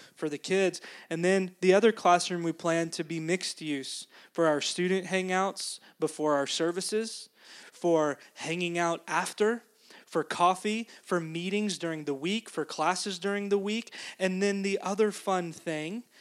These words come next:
is that we're gonna have more flexibility for Easter Sunday. We don't have to go off site. We have more flexibility to do Good Friday, Christmas Eve. Can we do an Ash Wednesday service? Can we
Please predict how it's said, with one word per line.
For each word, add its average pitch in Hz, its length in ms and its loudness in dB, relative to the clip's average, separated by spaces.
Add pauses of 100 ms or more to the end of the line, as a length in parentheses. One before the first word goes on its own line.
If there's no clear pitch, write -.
(260)
is 190 160 2
that 190 200 6
we're 190 160 4
gonna 214 200 0
have 185 260 -2
more 175 240 0
flexibility 190 880 0
for 185 280 -2
Easter 202 420 -4
Sunday. 180 680 -4 (580)
We 170 80 2
don't 190 200 4
have 202 220 2
to 202 80 0
go 196 280 6
off 196 220 6
site. 214 440 -2 (580)
We 175 120 4
have 185 240 6
more 196 220 4
flexibility 196 720 2
to 196 160 -2
do 185 240 0
Good 196 200 4
Friday, 190 600 0
Christmas 190 580 -4
Eve. 208 240 0 (460)
Can 202 160 0
we 226 140 2
do 240 160 2
an 220 100 4
Ash 208 300 2
Wednesday 196 420 2
service? 240 760 -4 (600)
Can 190 180 0
we 220 380 2